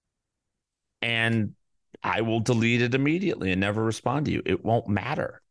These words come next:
Not because I don't value my customers. I don't value trolls.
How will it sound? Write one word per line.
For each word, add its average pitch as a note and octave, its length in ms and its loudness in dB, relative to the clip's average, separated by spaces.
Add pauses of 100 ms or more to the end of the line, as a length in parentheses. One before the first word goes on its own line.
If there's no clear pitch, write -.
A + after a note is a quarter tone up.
(1400)
Not A2+ 140 -4
because C#3+ 280 2
I C3 60 4
don't A#2+ 180 2
value A#2 240 4
my G2 160 0
customers. G#2+ 460 0
I G#2 80 2
don't C3+ 140 -2
value G2+ 280 4
trolls. - 600 -2